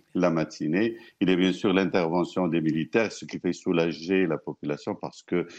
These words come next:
ils ont des moyens logistiques, ils ont également une expérience dans l'intervention et également dans le secourisme et, et dans la, la mise en place de, de, d'hôpitaux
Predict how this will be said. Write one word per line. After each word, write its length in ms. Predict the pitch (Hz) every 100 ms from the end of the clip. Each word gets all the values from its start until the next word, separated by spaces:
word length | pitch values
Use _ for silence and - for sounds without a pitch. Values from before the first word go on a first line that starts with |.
| - -
ils 240 | 87 73 85
ont 140 | 85
des 100 | 82
moyens 320 | 78 82 78
logistiques, 640 | 76 73 78 - - 101 -
ils 180 | 76 80
ont 100 | 82
également 560 | 73 69 80 73 85
une 100 | 85
expérience 680 | 73 - - 78 82 87 -
dans 140 | 80 76
l'intervention 1000 | 73 67 76 64 71 73 - 92 90 87 - - -
et 100 | 85
également 460 | 80 80 80 90
dans 140 | 82 80
le 160 | 73
secourisme 680 | 73 - - 78 87 95 95
et, 360 | 85 82 80 64
et 240 | 80 76 76
dans 200 | - 85
la, 240 | 78 78 78 80 80
la 80 |
mise 220 | 80 82 85
en 100 | 76
place 480 | - 85 85 -
de, 300 | 76 80 76
de, 220 | 69 73 71
d'hôpitaux 840 | 67 73 - 82 - 92 85